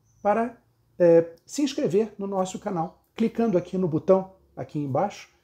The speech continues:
para poderem receber os próximos vídeos deste projeto e dos outros que serão inseridos,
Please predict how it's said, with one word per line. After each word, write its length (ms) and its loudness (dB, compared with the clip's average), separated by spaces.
para 180 4
poderem 340 -2
receber 560 0
os 180 -8
próximos 640 -4
vídeos 680 -6
deste 400 0
projeto 600 -2
e 80 0
dos 220 2
outros 600 0
que 120 -10
serão 340 -2
inseridos, 840 -4